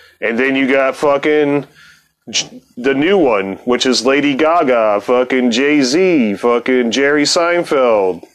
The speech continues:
Elvis. He would have been the beginning of the new ones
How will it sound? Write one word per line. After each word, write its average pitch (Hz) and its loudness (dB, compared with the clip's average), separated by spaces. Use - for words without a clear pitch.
Elvis. 135 -2
He 160 -2
would 156 0
have 120 -2
been 127 0
the 123 0
beginning 110 -4
of 104 0
the 113 0
new 139 2
ones 85 -4